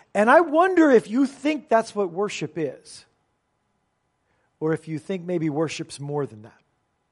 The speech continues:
David in Psalm thirty-three gives us instruction. Now, I would say probably shallow Christian's not the person to ask about worship styles and techniques, but David, who wrote song after song under the inspiration of the Spirit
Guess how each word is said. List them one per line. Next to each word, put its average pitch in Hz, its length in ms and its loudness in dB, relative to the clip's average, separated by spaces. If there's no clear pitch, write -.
David 220 500 6
in 185 180 -4
Psalm 220 340 4
thirty-three 196 720 0
gives 269 440 4
us - 180 2
instruction. 214 800 0
Now, 196 200 4
I 269 120 8
would 349 200 4
say 190 400 2
probably 220 400 4
shallow 226 420 4
Christian's 175 560 -6
not 180 200 -2
the - 80 -20
person 180 320 -6
to 175 100 -6
ask - 260 0
about 165 560 0
worship 180 640 0
styles 170 580 4
and 160 100 -6
techniques, 151 500 -2
but 214 260 4
David, 196 580 4
who 254 140 2
wrote 202 300 4
song 269 560 4
after 247 240 2
song 247 460 2
under 175 120 0
the 175 160 -2
inspiration 214 500 0
of 165 40 -10
the 160 60 -6
Spirit 208 500 -4